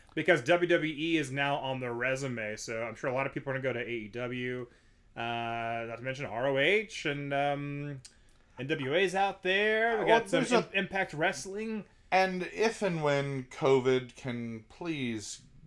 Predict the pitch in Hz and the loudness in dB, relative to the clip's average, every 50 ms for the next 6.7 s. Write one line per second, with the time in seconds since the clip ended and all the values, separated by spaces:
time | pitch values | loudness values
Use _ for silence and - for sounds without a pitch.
0 | - - 117 113 113 113 113 - - - - - 127 131 131 131 135 131 - 127 | -10 -4 0 0 0 0 0 -4 -8 -10 -6 -2 0 2 2 2 0 -2 -6 -8
1 | 120 117 117 117 117 117 113 113 113 113 107 107 107 104 120 131 139 139 147 147 | -4 -2 0 0 0 0 0 2 2 0 0 -2 -4 0 2 4 4 6 6 6
2 | 147 147 143 - - - - - _ - _ _ _ _ _ _ _ _ - _ | 6 4 4 0 -6 -16 -20 -20 _ -20 _ _ _ _ _ _ _ _ -20 _
3 | _ _ _ _ _ _ _ _ - - - - - - - 151 165 214 226 220 | _ _ _ _ _ _ _ _ -20 -20 -20 -20 -20 -14 -6 2 6 6 8 8
4 | 202 175 151 - - 156 156 - - - - - - 330 320 240 185 156 131 120 | 6 2 -2 -6 -6 -6 -6 -6 -8 -14 -8 0 4 8 10 10 10 10 8 4
5 | - - - 143 127 123 131 131 131 131 127 147 143 139 135 131 - 147 139 135 | -2 -2 2 2 2 2 2 0 -2 0 0 -2 0 0 -2 -2 -2 -4 -4 -4
6 | 131 104 - - 131 120 120 113 - - - 151 135 127 | -6 -6 -6 -6 -6 -4 -6 -6 -8 -8 -6 -4 -6 -6